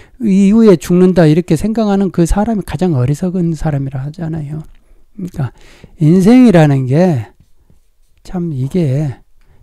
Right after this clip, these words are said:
젊어서 고생하지 않으면은 말년에 고생한다. 저는 그런 생각합니다. 그런데 그게 재물을 취하는 과정에서 느껴야 될 뭐든지 열심히 하고 최고 최선을 취하다 하는 과정에서 자기가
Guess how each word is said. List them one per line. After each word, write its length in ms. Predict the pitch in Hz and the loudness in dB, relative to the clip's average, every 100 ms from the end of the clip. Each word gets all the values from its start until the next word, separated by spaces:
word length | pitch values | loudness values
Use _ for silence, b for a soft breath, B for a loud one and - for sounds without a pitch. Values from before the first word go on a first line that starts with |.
| _ | _
젊어서 600 | - 147 185 220 190 170 | -4 0 2 2 0 -2
고생하지 640 | - 135 151 147 147 160 | -2 -2 -2 -4 -6 -8
않으면은 560 | 123 123 120 120 147 156 - b b b b b - | -8 -8 -6 -6 -6 -8 -14 b b b b b -8
말년에 440 | 127 147 180 170 | -4 -2 0 -2
고생한다. 800 | 127 113 143 135 139 131 117 - - | -4 -6 -4 -6 -8 -10 -12 -14 -14
저는 180 | 147 | -12
그런 240 | 123 143 131 | -10 -8 -10
생각합니다. 720 | 139 151 131 - 165 156 - | -8 -10 -10 -12 -16 -16 -16
그런데 280 | - 160 143 | -10 -6 -6
그게 580 | - 151 226 175 147 131 | -6 0 2 4 2 0
재물을 480 | - 139 156 202 190 | -4 -4 -2 -2 -4
취하는 420 | - 196 202 180 | -4 -4 -2 -4
과정에서 720 | - 120 185 185 175 - 147 b b - | -4 -4 -2 -2 -4 -4 -10 b b -12
느껴야 380 | 143 - 190 170 | -12 -6 -4 -4
될 300 | 143 131 127 b b b b | -6 -8 -8 b b b b
뭐든지 580 | 139 190 254 294 240 196 | 2 2 6 4 4 2
열심히 440 | 160 175 220 202 | 2 0 -2 0
하고 240 | 165 165 165 | 0 0 -4
최고 340 | - 254 220 | -4 -4 -2
최선을 480 | 175 226 220 214 180 | -2 -2 0 0 -2
취하다 600 | - - 220 208 190 170 | -4 -4 -4 -2 -4 -4
하는 340 | 156 185 208 190 | -6 -6 -6 -8
과정에서 1040 | - 120 143 156 147 135 123 - 165 185 b b b b b | -8 -6 -6 -4 -6 -6 -8 -4 -4 -4 b b b b b
자기가 760 | - 147 156 170 135 135 117 | -10 -8 -8 -6 -4 -4 -8